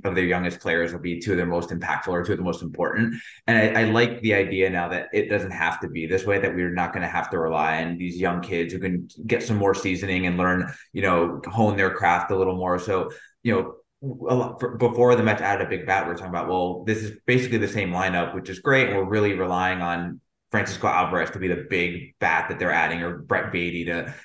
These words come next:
really bring some home runs where there weren't last year. And now it doesn't have to come to that. And I think that's a great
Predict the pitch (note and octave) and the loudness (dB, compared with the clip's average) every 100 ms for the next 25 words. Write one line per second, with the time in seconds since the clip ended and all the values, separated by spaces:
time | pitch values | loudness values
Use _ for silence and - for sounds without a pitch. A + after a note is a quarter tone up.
0 | - A2 F#2 F2+ E2 - G#2 F2+ - F2+ | -4 0 2 2 -2 0 0 0 -2 -2
1 | G2+ F#2+ F#2 F#2 F2+ F#2 F2+ F2+ F2+ E2+ | 0 2 2 2 0 0 0 0 0 0
2 | E2 F2 A2 A2 A2+ - - _ _ _ | 0 0 2 2 0 -8 -20 _ _ _
3 | _ A#2+ A2 G#2 G#2+ F#2+ G#2 F#2+ G2 F2+ | _ 2 4 6 4 2 -2 -4 -4 -4
4 | F2 - G#2+ G#2 F2+ E2+ D#2 E2+ E2+ G2 | -4 -2 -2 0 2 2 2 -2 -4 -6
5 | F2+ F2 F#2 F2 F#2 F2 | -2 -2 -2 -6 -4 -4